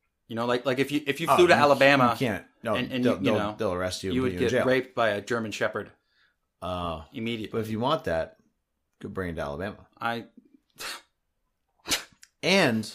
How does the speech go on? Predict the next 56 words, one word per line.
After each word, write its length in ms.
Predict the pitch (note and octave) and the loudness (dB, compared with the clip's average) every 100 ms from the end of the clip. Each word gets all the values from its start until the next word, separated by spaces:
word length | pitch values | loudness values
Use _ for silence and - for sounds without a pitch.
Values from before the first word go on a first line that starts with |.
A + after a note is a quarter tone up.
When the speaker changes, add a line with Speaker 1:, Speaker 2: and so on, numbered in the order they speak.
| - _ _ _ _ | -20 _ _ _ _
Speaker 2:
and 320 | C3+ F3 E3 A#2+ | -6 -2 -2 -2
actually, 680 | A2 A#2+ - A2 G#2 F#2+ F#2+ B3 - - _ _ | -4 -4 -2 0 0 -2 0 2 2 -2 _ _
Speaker 1:
<laughs> 560 | _ _ _ - - - | _ _ _ -20 -18 -10
Speaker 2:
yeah, 280 | F2+ C#2+ E2 - | -8 -8 -12 -12
yeah. 200 | F#2 D2 | -8 -8
You, 200 | F2 A#2 | -8 -8
you 160 | C#3+ | -4
know 80 | D3 | -2
what? 100 | D3 | 0
That's 180 | C#3+ C#3 | 0 2
why 100 | C3 | 2
they 80 | B2 | 2
don't 120 | A#2 | 2
have 120 | A2 | 0
that 120 | F#2+ F#2 | 0 0
racket 320 | A2 G#2 F#2 | 0 0 -4
yet 200 | E2+ E2 | -4 -4
of, 160 | D#2 | -6
like, 260 | D#2+ D2+ D2 | -8 -10 -10
you 60 | D2+ | -12
know, 280 | B1+ C#2+ - _ _ | -14 -16 -20 _ _
I'm 60 | B2+ | -10
sure 160 | F#3 F3 | -2 2
there 120 | A#2+ | 2
are 40 | |
people 280 | A2 G2+ G2 | 0 -4 -4
trying 240 | - G2 | -2 -4
to 100 | E2 | -4
ship 240 | E2 F#2+ E2+ | -8 -10 -8
it 60 | |
across 320 | E2 - D#2+ E2 | -8 -6 -6 -6
borders, 400 | E2+ F2 D#2+ D#2 | -6 -6 -6 -12
but 140 | D#2+ | -12
you 80 | F#2 | -8
know 120 | G2 | -6
what? 200 | G2+ G2+ | -4 -6
That's 180 | G2 - | -10 -14
just 220 | - E2+ | -16 -16
a 80 | - | -14
terrible 300 | F2+ E2 D#2+ | -12 -10 -12
idea. 360 | D#2 D#2+ C#2 - _ _ _ _ - - - - _ _ _ _ _ _ - | -14 -12 -14 -16 _ _ _ _ -20 -20 -20 -20 _ _ _ _ _ _ 2
Speaker 1:
I 100 | D3+ | 4
have 80 | D#3+ | 4
a 40 | |
Speaker 2:
Or 20 | |
Speaker 1:
confession 440 | D3 C3+ C#3 C3+ A#2 | 2 4 2 2 -2
to 40 | |
make. 200 | G#2+ G2+ - _ _ _ - | -2 -4 -12 _ _ _ -18
Speaker 2:
What's 180 | F2 | -16
this? 220 | D#2+ D#2+ - _ - _ _ _ | -14 -16 -20 _ -20 _ _ _
Speaker 1:
I 80 | A#2 | -4
didn't 140 | C3 C#3 | 0 0
wanna 120 | C#3 | 0
bring 160 | C3+ C#3 | 0 0
this 180 | C3+ | 2
up 360 | C#3+ B2+ - | 6 6 4